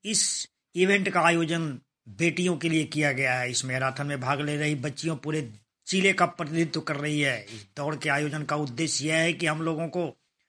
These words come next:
बच्चियों को बचाने के साथ साथ पढ़ाना और सशक्त बनाना सबसे जरूरी है। इसके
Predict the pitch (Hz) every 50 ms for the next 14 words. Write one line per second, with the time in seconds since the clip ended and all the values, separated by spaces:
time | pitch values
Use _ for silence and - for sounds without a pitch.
0 | _ _ _ _ _ 113 98 160 165 165 - 190 202 196 196 190 160 131 165 147
1 | 180 175 180 185 165 185 180 - 175 180 151 196 180 139 - 180 170 147 175 185
2 | 196 180 170 160 - - 139 - - 185 165 160 139 151 156 165 170 170 175 165
3 | 151 127 - _ _ _ _ _ - - - - - 190 254 - 202 196 165 156
4 | 170 151 151 143 143 135 127 117 110 104 107 107 95 - - 127